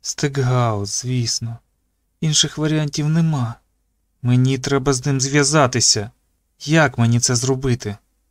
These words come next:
Місіс Сіксбі лише дивилася на нього. Тім став на коліна біля Люка. В очах жінки в костюмі він бачив біль, невіру й ненависть. Не міг сказати, що переважає, але якби змусили відповісти, він би спинився на ненависті.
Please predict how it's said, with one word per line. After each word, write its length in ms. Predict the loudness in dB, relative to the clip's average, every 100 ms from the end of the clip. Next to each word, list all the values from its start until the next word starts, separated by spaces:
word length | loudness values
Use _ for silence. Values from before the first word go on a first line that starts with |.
| _ _ _ 0
Місіс 460 | 4 4 4 2
Сіксбі 520 | 2 2 0 0 2 4
лише 320 | 6 4 4
дивилася 640 | 4 4 6 4 2 0
на 120 | 0
нього. 380 | 0 -2 -4 -8 -16 _
Тім 280 | -2 2 2
став 320 | 0 2 2
на 120 | 4 4
коліна 440 | 4 4 4 2
біля 300 | 4 6 6
Люка. 500 | 4 2 0 -4 -4 _ _ -2
В 100 | 0
очах 420 | 2 4 4 4
жінки 380 | 4 4 4 0
в 80 | 0
костюмі 580 | -4 -2 0 2 4
він 200 | 4 4
бачив 420 | 4 4 4 2 2
біль, 400 | 0 4 4 6
невіру 540 | 4 2 2 4 4
й 40 |
ненависть. 760 | 4 2 0 0 0 -2 -6 -10 _ _ -2
Не 200 | 2 4
міг 240 | 6 4
сказати, 480 | 2 2 4 4 2
що 220 | 2 2
переважає, 800 | 4 4 6 4 4 4 4 0 -2
але 320 | 0 4 4
якби 460 | 4 4 2 6 6
змусили 540 | 4 2 2 2 4
відповісти, 840 | 4 2 2 2 0 -4 -2 0
він 320 | 0 0 -2 0
би 120 | -2
спинився 640 | -2 -2 0 0 0 2
на 180 | 4 4
ненависті. 880 | 4 4 4 2 0 -4 -6 -10